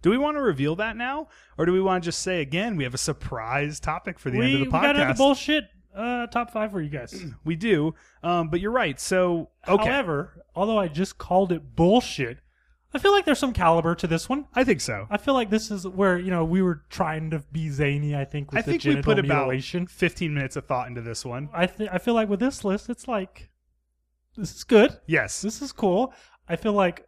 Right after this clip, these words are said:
Speaker 2: fans of horror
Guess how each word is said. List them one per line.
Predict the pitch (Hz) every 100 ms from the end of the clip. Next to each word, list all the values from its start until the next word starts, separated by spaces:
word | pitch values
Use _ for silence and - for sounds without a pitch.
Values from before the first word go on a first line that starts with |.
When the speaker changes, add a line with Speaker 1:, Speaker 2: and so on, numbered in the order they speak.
| _
Speaker 2:
fans | - 160 147 175 233 - _ _ _ _ _ _ _ _ _ _ 190
of | 214
horror | 196 160 170 240